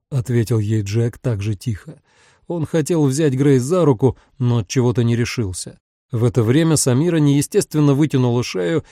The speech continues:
и двинулась вперёд, по пути сбивчиво проговаривая наставления. «Держитесь все за мной, смотрите на её левое плечо или в пол, если будет трудно поднять голову. Молчите, пока она не задаст вопрос,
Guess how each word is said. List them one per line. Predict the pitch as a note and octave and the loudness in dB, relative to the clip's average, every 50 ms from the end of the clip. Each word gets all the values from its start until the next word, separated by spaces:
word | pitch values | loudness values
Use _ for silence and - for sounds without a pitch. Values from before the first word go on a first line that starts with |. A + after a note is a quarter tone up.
| - _ - | -20 _ -8
и | F3+ F3+ | -6 -4
двинулась | D#3+ E3 F3+ F3 E3 D#3 D3+ D3+ C3 | -2 0 0 2 4 4 4 4 2
вперёд, | - - - E3+ E3+ D#3+ D#3 C3+ A#2 G#2+ - _ | 0 -2 -2 0 2 4 4 4 2 2 -2 _
по | - C#3 A#2 | -6 -6 -2
пути | G#2 C#3 B2 - D#3 E3 E3 | 0 0 -2 -2 -2 -4 -2
сбивчиво | C#3 A2 A2 C3+ D3+ D3 - - D3+ D3+ D3+ | -2 -2 -2 -4 -6 -6 -6 -6 -4 -4 -4
проговаривая | C#3 - D#3+ C#3+ C#3 B2+ A#2 A#2 A2+ A2+ A2 A2+ A2 | -2 -2 0 0 0 0 0 0 0 0 0 0 0
наставления. | A2 A2+ G#2+ - - B2 A2+ G#2+ A2 G#2+ G#2 G2 F#2+ F#2 F2 - _ _ _ _ _ _ _ _ - | 0 0 -2 -2 0 0 0 0 0 -2 -2 -4 -6 -8 -12 -14 _ _ _ _ _ _ _ _ -12
«Держитесь | D#3 D#3+ D3+ E3 D#3 C#3+ F#3+ F#3 - A3 F#3+ - | -10 -6 -4 -4 -4 -4 -6 -8 -10 -12 -14 -16
все | - - - G3 G3+ | -14 -12 -10 -10 -8
за | F#3+ F3+ F#3+ | -8 -6 -6
мной, | F3+ E3+ D3 A#2+ A2+ B2 - _ _ | -4 -4 -4 -4 -4 -6 -10 _ _
смотрите | - - - E3+ E3+ D#3+ - F3+ F#3+ F#3 - F#3+ | -12 -8 -6 -6 -6 -6 -6 -6 -6 -6 -6 -6
на | F#3+ F#3+ | -6 -6
её | F#3+ F#3 F3 F3 | -4 -4 -4 -4
левое | E3 D#3 D3 C#3 D#3 C#3 | -2 -2 -2 -2 -4 -6
плечо | C#3 C#3+ C#3 - - F3+ F3+ | -6 -6 -8 -8 -8 -8 -6
или | F3 D#3 D#3+ | -6 -6 -8
в | D3 - | -10 -10
пол, | _ - B2+ A#2 A2 - _ - | _ -8 -8 -8 -10 -12 _ -10
если | D3+ D#3 C#3+ D3+ D#3+ | -8 -8 -6 -6 -4
будет | D3 C#3+ C3+ D3 - | -4 -4 -4 -4 -6
трудно | - D#3 D3 B2 C3+ | -6 -6 -4 -4 -4
поднять | - C#3+ C3 B2+ C3 B2+ B2+ | -6 -6 -6 -6 -6 -6 -6
голову. | C#3 C3 C3 C3 B2+ B2+ B2 C#3 C3+ _ _ _ _ _ - | -8 -8 -8 -8 -8 -10 -10 -12 -14 _ _ _ _ _ -12
Молчите, | C3+ C3+ D#3 D#3+ - - A3 G#3 - - | -10 -10 -10 -10 -10 -10 -10 -10 -10 -10
пока | - D#3+ D3 - F3 E3 | -12 -12 -10 -8 -8 -6
она | D#3 D#3+ E3+ F3 | -6 -6 -6 -6
не | F3 F3 | -6 -6
задаст | D3+ E3 D#3+ C#3+ D3+ C#3 - - | -6 -6 -6 -6 -8 -8 -8 -10
вопрос, | E3 D#3 - D3+ D3 C#3+ C3+ - - | -12 -12 -10 -10 -12 -12 -12 -14 -16